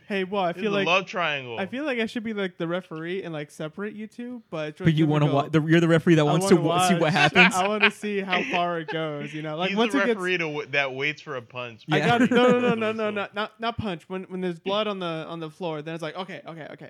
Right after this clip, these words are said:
Speaker 1: okay. A few more."
Speaker 2: <laughs> A few more.
Speaker 1: A few, few more, a few more.
Speaker 3: But
Speaker 1: Then
Speaker 3: Tony, wh-, you be careful when Smash comes out.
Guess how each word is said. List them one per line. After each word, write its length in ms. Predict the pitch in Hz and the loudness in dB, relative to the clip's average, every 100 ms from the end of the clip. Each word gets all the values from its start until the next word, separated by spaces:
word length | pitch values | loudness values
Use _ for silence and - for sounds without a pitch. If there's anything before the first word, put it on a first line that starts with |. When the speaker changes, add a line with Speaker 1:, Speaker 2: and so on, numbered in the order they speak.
| - | -20
Speaker 1:
okay. 160 | 151 151 - _ _ _ _ _ | -20 -20 -20 _ _ _ _ _
A 40 | _ | _
few 200 | 190 180 | -8 -6
more." 180 | 151 196 | -6 -6
Speaker 2:
<laughs> 580 | 190 175 170 - 160 160 _ _ _ _ - 185 _ _ _ _ _ _ _ _ | -2 0 0 0 -4 -4 _ _ _ _ -20 -20 _ _ _ _ _ _ _ _
A 60 | 131 | -18
few 320 | - 147 131 123 - | -16 -14 -12 -14 -12
more. 120 | 143 135 | -10 -8
Speaker 1:
A 40 | |
few, 160 | 202 - | -6 -2
few 200 | 208 202 | 0 2
more, 240 | 180 156 | 0 -4
a 40 | 143 | -8
few 200 | 180 175 | -10 -12
more. 220 | 160 143 | -12 -4
Speaker 3:
But 120 | 139 | -2
Speaker 1:
Then 100 | 156 139 | 2 0
Speaker 3:
Tony, 40 | 120 | 0
wh-, 420 | - _ _ - - _ - | -6 _ _ -16 -16 _ -4
you 140 | 156 | -2
be 100 | 175 | 0
careful 260 | 156 151 - | -2 -4 -2
when 140 | 143 | -4
Smash 400 | 143 151 156 170 | -4 -2 -2 -4
comes 240 | - 190 202 | -4 -4 -4
out. 240 | 220 214 | -4 -6